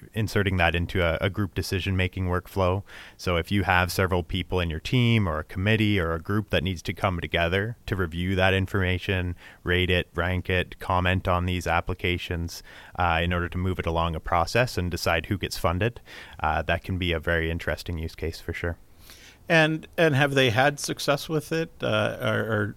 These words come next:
Speaker 2: are they, are they finding it a, a, it's a useful app and, and
Speaker 1: Yeah, they've
Speaker 2: taking
Speaker 1: been
Speaker 2: it further?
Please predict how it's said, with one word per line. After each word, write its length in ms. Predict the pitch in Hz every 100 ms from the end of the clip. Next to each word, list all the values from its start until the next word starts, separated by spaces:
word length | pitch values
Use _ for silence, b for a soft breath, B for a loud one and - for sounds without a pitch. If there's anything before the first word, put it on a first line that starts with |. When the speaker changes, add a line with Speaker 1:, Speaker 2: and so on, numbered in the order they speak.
| -
Speaker 2:
are 160 | 110
they, 400 | 104 104 107 107
are 160 | - 110
they 140 | 107
finding 760 | 98 - 107 110 113 117 113 110 - B B B B - -
it 120 | 117
a, 280 | 110 107 107
a, 180 | 104 104 -
it's 200 | - 117
a 40 |
useful 380 | 104 110 110 101
app 300 | 104 113 -
and, 420 | 104 104 104 101 -
and 260 | 104 98 - -
Speaker 1:
Yeah, 240 | - 131 123
they've 240 | 117 135
Speaker 2:
taking 240 | 113 147 123
Speaker 1:
been 80 |
Speaker 2:
it 80 | 113
further? 420 | - 120 117 131